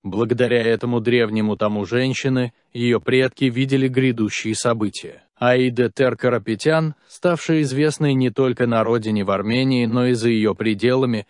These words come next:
привлекла внимание своим умением видеть глобальные события,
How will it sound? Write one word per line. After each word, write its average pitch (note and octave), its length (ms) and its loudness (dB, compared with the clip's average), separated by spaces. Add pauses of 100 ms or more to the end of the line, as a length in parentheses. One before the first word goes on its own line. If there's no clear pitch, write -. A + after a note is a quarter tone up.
(240)
привлекла C3 540 2
внимание A#2+ 500 2
своим A2+ 400 2
умением A#2 500 2
видеть A#2 380 -2
глобальные G#2 600 0
события, G#2+ 680 -2